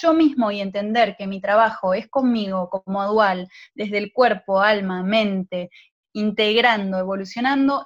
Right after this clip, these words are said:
yo ya estoy trabajando a nivel galáctico hacia ese futuro para que esa guerra después no se produzca y para que esa evolución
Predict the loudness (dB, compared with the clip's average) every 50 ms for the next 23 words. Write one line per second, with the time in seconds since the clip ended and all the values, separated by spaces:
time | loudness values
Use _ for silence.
0 | -6 -4 -4 -4 -2 0 0 0 0 0 -2 _ -4 -4 -4 -2 0 2 4 4
1 | 4 2 0 -4 -8 -2 0 0 0 0 -2 -2 -2 -2 -2 -2 -4 -6 -8 _
2 | _ _ _ _ _ _ _ _ -6 -6 -4 -4 -4 -4 -4 -2 -2 -2 0 0
3 | 0 -2 -4 -6 -8 -10 _ _ _ _ -12 -2 2 2 2 4 4 4 2 2
4 | 0 -4 _ -4 -4 -4 _ _ _ 0 2 4 4 2 2 0 -6 _ _ _
5 | _ _ _ _ _ _ _ _ _ _ _ _ _ _ _ _ _ _ _ _
6 | _ _ _ _ _ _ _ _ _ _ _ -4 -4 -4 -4 -6 -2 0 2 2
7 | 2 0 -2 -4 -6 -6 -8 -8 -8 _ -14 -12 -12 -10 -6 -4 -4 -2 0 0
8 | 2 2 2 0 -2 -4 _ _ _ _ _ _ _ _ -10 -6 -4 -4 -6 -6
9 | -6 -8 -8 -8 _ -6 -6 -6 -4 -2 0 0 2 4 4 6 6 4 4 0
10 | -2 0 0 -2 -2 -4 -8 _ -20 -20 -20 _ _ -4 -4 -2 -2 -4 -6 -10
11 | _ _ -6 -6 -6 -6 -6 -10 -12 -8 -8 -8 -6 -6 -8 -10 -14 _ _ -6
12 | -6 -6 -6 -8 -12 -12 -10 -8 -8 -8 -6 -2 0 0 0 0 0 0 0 0
13 | 0 0 -2 -4 -8 -8 -6 -4 -2 -2 -2 -4 -6 -10 -10 -10 -10 -10 -10